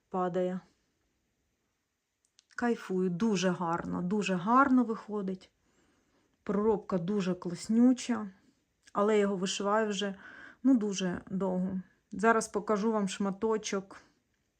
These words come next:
А, з приводу того, що відео. Для вас ми записали з Анною відео, воно на три години було.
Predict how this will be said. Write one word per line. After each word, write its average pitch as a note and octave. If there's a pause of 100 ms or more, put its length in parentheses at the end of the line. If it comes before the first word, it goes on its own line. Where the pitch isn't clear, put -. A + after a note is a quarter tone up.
(1400)
А, G#3
з -
приводу C#4+
того, A#3
що G3+ (220)
відео. F3+ (460)
Для F#3+
вас B3+
ми A#3+
записали G#3
з F3+
Анною F#3+
відео, B3+
воно G#3+
на G#3+
три G3
години A3+
було. C4